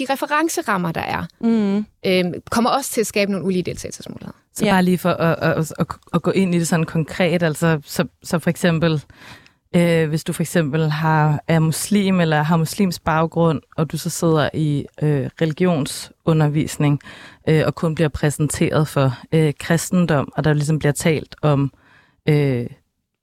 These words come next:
Speaker 3: det er vi jo her i Danmark, eller taler,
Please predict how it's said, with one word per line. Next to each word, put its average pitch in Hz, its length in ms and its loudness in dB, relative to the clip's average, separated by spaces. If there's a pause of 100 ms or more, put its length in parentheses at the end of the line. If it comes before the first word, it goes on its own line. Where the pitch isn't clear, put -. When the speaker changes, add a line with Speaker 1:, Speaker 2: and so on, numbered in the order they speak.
(380)
Speaker 3:
det 170 120 4
er 143 120 4
vi 151 140 2
jo 151 200 2
her 135 200 0
i 139 80 0
Danmark, 143 460 2 (120)
eller 135 220 2 (420)
taler, 156 340 2